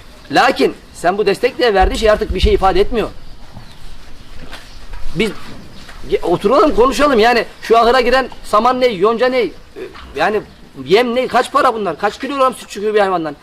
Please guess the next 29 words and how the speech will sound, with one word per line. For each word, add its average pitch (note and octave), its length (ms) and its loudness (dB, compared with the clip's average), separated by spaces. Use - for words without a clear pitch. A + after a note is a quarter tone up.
Maliyeti F#3+ 340 2
çıkaralım. C4+ 400 -2
Uygun A3 260 -2
bir E4+ 100 -2
kar B3 120 0
oranı C4 200 0
koyalım F#3+ 280 0
üstüne. G#3 300 -8
Kimseye A#3+ 320 0
muhtaç A#3+ 320 -2
olmadan A3+ 300 -2
insanca G#3+ 300 0
yaşayacağımız G3+ 440 0
bir G3+ 80 2
rakam. D3+ 200 -4
Bizim F#3+ 140 -2
istediğimiz A3 360 -2
şey A#3 200 2
bu. B3 140 0
Biz D#3+ 100 -6
dilenmek G#3 340 2
istemiyoruz. A#3 380 0
Biz G3 100 -2
devletimiz A3+ 380 2
kötü G#3 180 0
duruma A#3 220 0
düşsün A3 200 -6
istemiyoruz. A3+ 380 0
Biz E3+ 100 -4